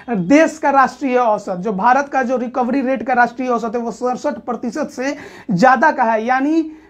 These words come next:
बिहार का जो रिकवरी रेट है वो भी काफ़ी नीचे गिर गया है। दिल्ली, जो कि इस रिकवरी रेट में सबसे आगे, वहाँ नब्बे प्रतिशत लोग कोरोना को मात देकर ठीक हो जा रहे हैं, लेकिन बिहार में कोरोना को मात देने वालों की रफ्तार घट चुकी है।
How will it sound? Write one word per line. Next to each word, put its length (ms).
बिहार 540
का 140
जो 120
रिकवरी 460
रेट 260
है 80
वो 200
भी 140
काफ़ी 260
नीचे 280
गिर 160
गया 220
है। 140
दिल्ली, 540
जो 160
कि 120
इस 120
रिकवरी 400
रेट 160
में 100
सबसे 380
आगे, 220
वहाँ 200
नब्बे 480
प्रतिशत 520
लोग 380
कोरोना 340
को 160
मात 260
देकर 300
ठीक 260
हो 120
जा 160
रहे 120
हैं, 160
लेकिन 380
बिहार 520
में 320
कोरोना 440
को 140
मात 260
देने 280
वालों 280
की 160
रफ्तार 680
घट 360
चुकी 360
है। 360